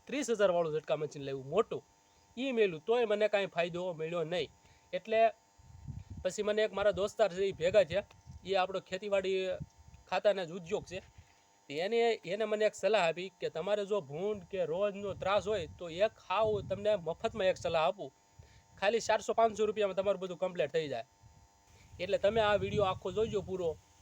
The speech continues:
એટલે હું તમને ફોર્મ્યુલા બધાય આપું, ઝટકા મશીનનો આપું ને એનોય આપું. તમને જે બેમાંથી ગમે ઈ તમે ઉપયોગ કરી શકો છો. અને જો તમારે નીલગાય, ભૂંડ અને બધાયથી તમને છુટકારો મળી જાય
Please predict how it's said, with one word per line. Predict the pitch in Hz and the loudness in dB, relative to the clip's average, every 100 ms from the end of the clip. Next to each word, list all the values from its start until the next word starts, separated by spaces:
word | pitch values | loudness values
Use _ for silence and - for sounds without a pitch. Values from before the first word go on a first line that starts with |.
| - | -14
એટલે | 170 | -6
હું | 165 196 | -2 -2
તમને | 202 196 | 0 -2
ફોર્મ્યુલા | - 180 190 196 190 | -2 -4 -2 -2 0
બધાય | 190 220 185 | 2 4 6
આપું, | 160 165 139 | 4 -2 -6
ઝટકા | 160 208 202 | -2 0 0
મશીનનો | 208 214 202 | -2 -4 -2
આપું | 170 156 156 170 | 0 0 -2 -8
ને | 156 | -8
એનોય | 147 208 214 156 | -8 0 2 2
આપું. | 151 160 202 _ - _ | 0 -6 -16 _ -20 _
તમને | 196 220 165 | -4 -2 -2
જે | 156 214 | 0 -2
બેમાંથી | 180 196 196 190 190 | 0 -2 0 -4 -4
ગમે | 170 226 214 147 - _ - - - | -2 2 2 0 -6 _ -20 -18 -10
ઈ | 190 | -2
તમે | 190 202 208 | 0 4 4
ઉપયોગ | 196 190 214 196 - | 2 -2 -2 -2 -2
કરી | 214 208 | -4 -2
શકો | 190 175 | 0 0
છો. | 156 160 185 | 0 -4 -6
અને | 165 170 143 | -8 -8 -6
જો | 175 214 | 0 2
તમારે | 208 196 190 190 175 | 2 0 0 0 0
નીલગાય, | 175 202 196 196 202 - _ _ _ 147 | -4 -2 0 2 2 -2 _ _ _ -4
ભૂંડ | 165 214 | 0 0
અને | - 175 180 180 175 175 _ _ _ _ 165 | -2 -4 -2 0 0 -2 _ _ _ _ -2
બધાયથી | 160 196 190 | 2 2 2
તમને | 190 190 190 185 185 180 - _ _ - _ - - - | -2 -2 -2 -2 -2 -6 -12 _ _ -20 _ -20 -20 -20
છુટકારો | - 208 - 214 175 | -12 -2 8 8 8
મળી | 175 269 | 2 4
જાય | 220 170 139 | 6 4 4